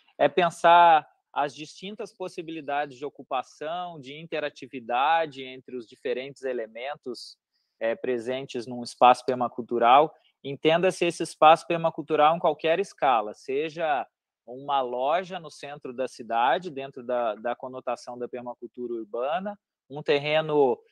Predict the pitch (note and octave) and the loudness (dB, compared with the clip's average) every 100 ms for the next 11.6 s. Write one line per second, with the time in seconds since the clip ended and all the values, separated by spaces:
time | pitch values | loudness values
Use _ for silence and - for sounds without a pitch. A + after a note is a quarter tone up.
0 | _ - C3+ C#3 C3+ C3 D#3+ F3 C#3+ C#3 | _ -10 -4 0 2 2 -2 -2 0 0
1 | C3+ - C3 A#2 B2 C3 B2 B2+ B2+ B2 | 0 2 2 6 6 4 2 -8 -2 -2
2 | B2 A#2 A2 A2+ C3+ E3+ G3 G3+ _ _ | -2 -4 -6 -6 -4 -4 -8 -12 _ _
3 | - D3 D3+ D3+ C#3+ C3+ C#3 E3 E3+ D#3 | -8 -8 -6 -6 -4 -4 -4 -4 -8 -8
4 | - C3+ C3 C#3+ D#3 D3+ A#2+ C3+ C3+ A#2 | -4 -4 -2 -4 -4 -8 -8 -6 -4 -4
5 | _ _ _ - D#3+ D#3+ C#3 - - D#3 | _ _ _ -14 -12 -4 -4 -2 2 4
6 | C3+ C3 B2 C#3+ C3+ B2+ _ D3 D3 C3 | 4 0 0 0 0 -4 _ 2 2 0
7 | - C3+ C#3+ D3 C3 - - C#3 D3+ B2 | -8 -10 -8 -6 -10 -8 0 4 4 2
8 | - - F3+ - C#3+ D3+ D3 - - C3 | -4 -14 -14 -12 -10 -4 -4 -6 -4 2
9 | C#3+ D3 A#2+ B2 C3+ C#3+ D3+ - - C#3 | 4 2 -2 -8 -6 -6 -6 -10 -2 2
10 | D#3 F3+ B2 _ _ _ _ _ B2+ C#3 | 4 2 -2 _ _ _ _ _ -2 -2
11 | C#3 D#3+ F#3 D#3+ F3 F#3+ | -2 -4 -4 -2 -2 -4